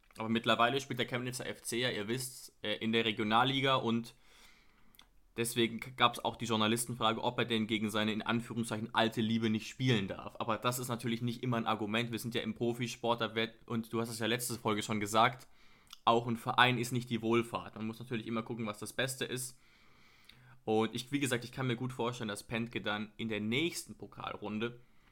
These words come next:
wo man ja wahrscheinlich auch noch nicht irgendwie auf so einen Club wie jetzt, äh, äh, Gladbach oder so treffen wird, dann, ähm,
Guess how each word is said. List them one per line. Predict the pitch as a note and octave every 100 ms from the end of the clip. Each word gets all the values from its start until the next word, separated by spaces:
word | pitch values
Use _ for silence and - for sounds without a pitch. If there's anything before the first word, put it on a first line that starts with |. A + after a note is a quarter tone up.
| - -
wo | A2
man | A2 G#2
ja | G#2 G#2 G#2
wahrscheinlich | A2+ G#2+ A2+ A2 G#2+
auch | A#2+ C3+
noch | A#2 G#2+
nicht | G#2+ A2+ - - _
irgendwie | A2+ A2 G#2 A2
auf | - A2
so | - A2
einen | G#2+ G#2
Club | A#2+ A#2 - - - - - - -
wie | A2 G#2
jetzt, | G#2 G2+ - - - -
äh, | G#2+
äh, | G#2+ A2 G#2
Gladbach | - B2+ B2+ A#2 A2
oder | G2+
so | G2 G2+
treffen | - G#2 G#2+
wird, | G#2+ G#2 -
dann, | - G#2 G#2 -
ähm, | G#2 G2+ G2+ G2+